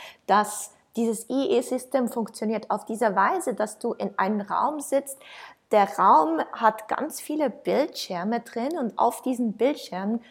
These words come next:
laufen gewisse Programme. Und das sieht ein bisschen so aus auf dem Bildschirm, als, als würde es eine Störung geben. Also es gibt da so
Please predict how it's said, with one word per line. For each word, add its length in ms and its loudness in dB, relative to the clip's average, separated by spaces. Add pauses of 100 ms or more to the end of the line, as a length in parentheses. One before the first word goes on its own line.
(220)
laufen 500 2
gewisse 440 0
Programme. 960 -4 (340)
Und 200 -2
das 260 0
sieht 260 0
ein 160 0
bisschen 440 0
so 400 0 (120)
aus 600 2
auf 140 0
dem 140 -2
Bildschirm, 540 0
als, 420 -4
als 440 -4 (100)
würde 220 4
es 80 -4
eine 100 2
Störung 580 2
geben. 320 0
Also 200 0
es 160 -2
gibt 280 -6
da 140 6
so 220 6